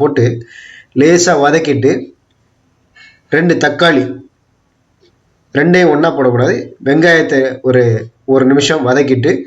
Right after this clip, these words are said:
தக்காளியும் போட்டு வச்சுக்கோங்க. நறுக்கி வச்சிருக்கிற தக்காளியும் அதுல போட்டு நல்லா வதக்கிட்டு, ஏற்கனவே நம்ம வந்து இதுக்கு இந்த கொழு கொழு கட்டி சாம்பாருக்கு உருளைக்கிழங்கு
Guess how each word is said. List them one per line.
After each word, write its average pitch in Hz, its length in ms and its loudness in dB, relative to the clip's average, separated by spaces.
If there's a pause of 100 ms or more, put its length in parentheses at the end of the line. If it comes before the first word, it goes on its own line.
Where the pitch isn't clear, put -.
(380)
தக்காளியும் 156 640 0
போட்டு 127 280 0
வச்சுக்கோங்க. 117 380 0 (840)
நறுக்கி 156 300 0
வச்சிருக்கிற 127 440 0
தக்காளியும் 143 420 2
அதுல 123 200 0
போட்டு 131 240 -2 (680)
நல்லா 156 280 2
வதக்கிட்டு, 139 440 0 (760)
ஏற்கனவே 170 520 4
நம்ம 139 220 2
வந்து 139 160 2 (160)
இதுக்கு 127 260 0 (120)
இந்த 117 140 0 (560)
கொழு 143 200 4
கொழு 143 160 4 (100)
கட்டி - 320 -2
சாம்பாருக்கு 127 540 0 (1900)
உருளைக்கிழங்கு 165 580 2